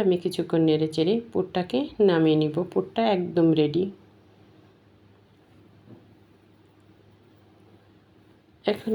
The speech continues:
আমি এখানে নিয়ে নিচ্ছি যে ডোটা আগে থেকে আমি রেডি করে রেখেছিলাম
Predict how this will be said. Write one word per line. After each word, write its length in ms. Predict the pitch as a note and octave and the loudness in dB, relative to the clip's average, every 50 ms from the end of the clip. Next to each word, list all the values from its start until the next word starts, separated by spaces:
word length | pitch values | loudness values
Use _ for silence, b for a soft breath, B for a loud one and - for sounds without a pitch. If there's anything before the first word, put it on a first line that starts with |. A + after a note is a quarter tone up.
| G3+ | 2
আমি 120 | F3+ E3+ D#3+ D#3 | 4 4 4 4
এখানে 240 | D#3 D#3 D#3+ D#3 D#3 D#3 D#3+ | 2 2 2 4 6 6 6
নিয়ে 140 | D#3+ D#3+ D#3 D#3 | 6 6 6 4
নিচ্ছি 320 | D#3 D#3 D#3 - - G3 G3+ A#3+ B3+ B3+ - - - - - - - - - - - - _ - _ - - _ _ _ _ _ b b b b b b b _ | 2 0 -2 -2 0 2 2 2 2 -2 -6 -16 -20 -20 -20 -20 -20 -20 -20 -20 -20 -20 _ -20 _ -20 -20 _ _ _ _ _ b b b b b b b _
যে 180 | G3+ F#3+ G#3+ A3 G#3+ F3 | 0 2 4 4 4 4
ডোটা 220 | F3+ E3+ E3+ F3 E3 D#3+ | 2 2 2 0 0 2
আগে 140 | D#3 D#3+ D#3 D#3 | 2 0 0 0
থেকে 160 | E3 D#3+ D#3+ E3 D#3+ | -4 -2 2 2 2
আমি 100 | D#3 D#3+ D#3+ D#3+ | 4 4 4 4
রেডি 160 | D#3 D#3 E3+ E3+ - | 4 2 0 0 0
করে 140 | E3+ E3 D#3+ D#3 | 0 0 0 0
রেখেছিলাম 540 | E3 D#3+ D#3+ - F3+ - - D#3+ D#3 E3 F#3 | 0 -2 -2 -6 -6 -4 -2 0 0 0 0